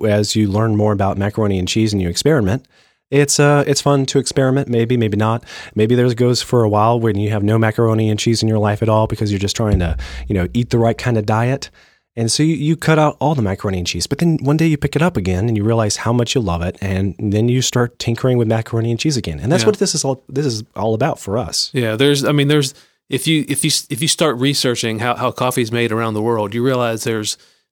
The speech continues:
Speaker 2: there's, I mean, ultimately, yes, it's, it's just, it's just water and, and coffee mixed together. But there's many different ways and many different, um, methods that are used that are, are really fascinating to me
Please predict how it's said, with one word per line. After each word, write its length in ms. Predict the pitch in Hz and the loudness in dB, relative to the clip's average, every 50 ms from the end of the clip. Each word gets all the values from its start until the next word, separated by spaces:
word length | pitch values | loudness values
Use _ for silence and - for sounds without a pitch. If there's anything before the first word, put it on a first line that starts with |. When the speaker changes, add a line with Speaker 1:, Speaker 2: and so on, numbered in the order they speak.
| _ - | _ -4
Speaker 2:
there's, 260 | 127 113 110 113 - - - | -2 -2 -2 -4 -8 -8 -8
I 80 | 135 | -4
mean, 220 | 131 131 131 131 - | -4 -4 -4 -4 -2
ultimately, 540 | 139 160 160 160 - 127 123 - 120 123 120 | -2 -2 0 0 -2 -4 -2 -2 -2 -2 0
yes, 320 | 120 123 110 95 - - | 0 0 0 0 -2 -2
it's, 240 | 127 117 - - - | -2 -2 -2 -4 -4
it's 260 | - 117 120 - - | -4 -6 -6 -6 -4
just, 320 | - 131 123 117 - - - | -2 -2 -2 -2 -4 -8 -8
it's 120 | 120 113 | -8 -6
just 200 | - 127 117 - | -4 -4 -4 -4
water 420 | - 110 113 113 117 120 117 113 - | -2 -2 -2 0 2 2 0 0 -2
and, 420 | - - 117 113 110 107 104 101 _ _ _ - | -4 -6 -6 -6 -6 -6 -8 -10 _ _ _ -8
and 160 | 110 113 113 | -6 -6 -4
coffee 300 | - 120 117 110 - 113 | -2 -2 -2 -2 -2 -2
mixed 260 | 110 117 117 - - | -2 -2 -4 -4 -4
together. 400 | - 107 110 113 113 120 120 120 - - _ _ _ _ _ - | -4 -4 -2 -2 -2 -2 -2 -4 -6 -14 _ _ _ _ _ -6
But 100 | 123 - | -4 0
there's 300 | - 113 107 104 101 104 | 0 0 0 0 -2 -2
many 480 | 117 123 127 127 131 135 131 127 123 | -2 -2 0 0 2 2 2 0 0
different 320 | 120 127 120 - 123 98 110 | 0 -2 -2 -2 -4 -2 -2
ways 340 | 113 117 117 113 113 113 113 | -2 0 0 0 -2 -2 -2
and 100 | 107 110 | -2 -2
many 240 | 120 120 120 117 | -2 0 0 -2
different, 460 | 110 120 113 - - 110 107 - - 113 | -2 -2 -4 -4 -4 -6 -6 -8 -8 -8
um, 340 | 110 104 101 95 98 98 - - | -6 -6 -6 -6 -8 -10 -10 -8
methods 440 | 117 113 123 139 139 - 120 107 101 | -4 -2 -2 -2 0 0 -2 0 0
that 120 | 113 110 | 0 0
are 60 | 107 | 0
used 480 | 104 101 104 104 104 107 110 113 - - _ _ _ _ _ _ - | -2 -2 -2 -2 -2 -2 -4 -4 -6 -10 _ _ _ _ _ _ -6
that 100 | 120 131 | -2 0
are, 180 | 131 127 - - | 2 2 0 0
are 100 | 123 123 | -2 -2
really 200 | 127 151 147 135 | 0 0 0 0
fascinating 540 | - 143 147 147 - 127 110 104 104 107 104 | 0 0 0 0 0 -2 -2 -2 -4 -4 -4
to 100 | - 107 | -4 -6
me 240 | 101 92 92 - | -6 -6 -8 -10